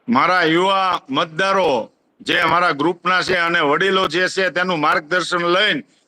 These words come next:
હું આગળ હાલીશ. મેં તમને કીધું એમ કે ભાઈ, પહેલા તો શિક્ષણ એ ખૂબ જરૂરી છે અને અમારા ગામના વિદ્યાર્થીઓ જે સ્પર્ધાત્મક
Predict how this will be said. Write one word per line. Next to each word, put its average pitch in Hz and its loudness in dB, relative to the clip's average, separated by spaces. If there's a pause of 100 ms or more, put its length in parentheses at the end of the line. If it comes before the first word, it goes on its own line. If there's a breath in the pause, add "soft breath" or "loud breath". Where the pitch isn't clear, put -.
(140)
હું 170 2
આગળ 180 0
હાલીશ. 185 2
મેં 165 -2
તમને 185 -2
કીધું 175 0
એમ 170 0 (420)
કે 170 0
ભાઈ, 165 2
પહેલા 175 0
તો 190 0
શિક્ષણ 190 -2 (180)
એ 180 0
ખૂબ 180 -2
જરૂરી 185 0
છે 202 0 (400)
અને 175 0
અમારા 190 2
ગામના 190 2
વિદ્યાર્થીઓ 180 0
જે 170 -2 (200)
સ્પર્ધાત્મક 196 -2